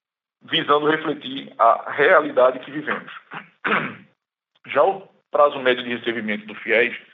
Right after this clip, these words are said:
segue a média em que o F N D E e a Caixa Econômica Federal, na medida em que a, o F N D E e a Caixa Econômica Federal normalizam suas operações, algo que ainda não ocorreu nesse ano por conta da pandemia.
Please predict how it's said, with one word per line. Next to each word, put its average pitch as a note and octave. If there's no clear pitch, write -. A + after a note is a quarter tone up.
segue D3+
a C#3
média C#3
em D#3
que C#3
o C#3
F C#3+
N D3+
D B2+
E A#2+
e B2+
a A#2+
Caixa D3+
Econômica A#2+
Federal, A2
na B2+
medida C3+
em C#3+
que C#3
a, B2+
o B2+
F C#3
N C3+
D A2+
E A2+
e A#2
a A2
Caixa B2+
Econômica A#2
Federal A2
normalizam C3+
suas C3+
operações, C#3
algo D3
que D3
ainda C3+
não D#3
ocorreu C#3+
nesse B2+
ano B2+
por E3
conta B2+
da D3
pandemia. A#2